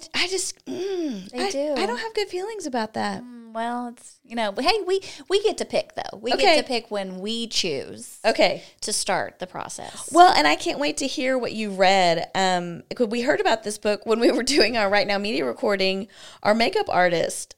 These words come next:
Speaker 1: told us about
Speaker 2: Okay,
Speaker 1: this
Speaker 2: 'cause
Speaker 1: book.
Speaker 2: I could not remember where I'd heard about this
Speaker 1: Yes,
Speaker 2: book from. Okay,
Speaker 1: yes.
Speaker 2: that's where it is.
Speaker 1: She was the one. And
Speaker 2: Okay.
Speaker 1: so you were, like,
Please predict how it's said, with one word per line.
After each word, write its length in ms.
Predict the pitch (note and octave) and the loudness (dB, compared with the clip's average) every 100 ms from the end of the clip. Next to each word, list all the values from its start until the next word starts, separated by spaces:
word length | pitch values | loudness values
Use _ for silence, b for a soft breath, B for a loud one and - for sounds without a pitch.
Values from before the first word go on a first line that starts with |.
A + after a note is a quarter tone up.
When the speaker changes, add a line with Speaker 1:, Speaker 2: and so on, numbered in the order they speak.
| _ | _
Speaker 1:
told 200 | - G#3+ | -2 0
us 140 | A3 A#3 | 0 0
about 200 | - G3 | 4 4
Speaker 2:
Okay, 100 | C4+ | 4
Speaker 1:
this 100 | B3 | 2
Speaker 2:
'cause 80 | A#3+ | 2
Speaker 1:
book. 120 | C#4 | 6
Speaker 2:
I 100 | G#3+ | 6
could 160 | A3+ A#3 | 4 2
not 220 | G#3+ G#3+ | 2 2
remember 320 | G#3+ G#3 G3+ | 0 -2 -2
where 240 | G3 F#3+ | 0 0
I'd 100 | F#3+ | 0
heard 160 | A3 G3 | -2 -4
about 240 | G3+ G3 | -2 -2
this 140 | A3 A3+ | 0 4
Speaker 1:
Yes, 240 | A4+ D5+ | 8 8
Speaker 2:
book 80 | C5 | 6
from. 400 | - F4 B3+ G#3+ F3+ | 6 6 8 6 2
Okay, 120 | F#4+ | 2
Speaker 1:
yes. 260 | A#4 B3+ | 6 6
Speaker 2:
that's 280 | A3 A#3 A#3 | 6 4 2
where 160 | B3 A#3+ | -2 2
it 60 | |
is. 360 | A#3+ G#3+ E3+ A3+ | 6 6 4 2
Speaker 1:
She 140 | C#4+ | 4
was 160 | F#4+ A4 | 4 4
the 100 | G#4+ | 4
one. 480 | G4 G#4+ A#4 - - | 2 0 0 0 0
And 100 | G#3+ G#3+ | 0 2
Speaker 2:
Okay. 80 | F#3 | 4
Speaker 1:
so 60 | C4 | 2
you 200 | C4 C4+ | 0 -2
were, 120 | B3+ | 0
like, 340 | A3+ G3 - | 2 0 -4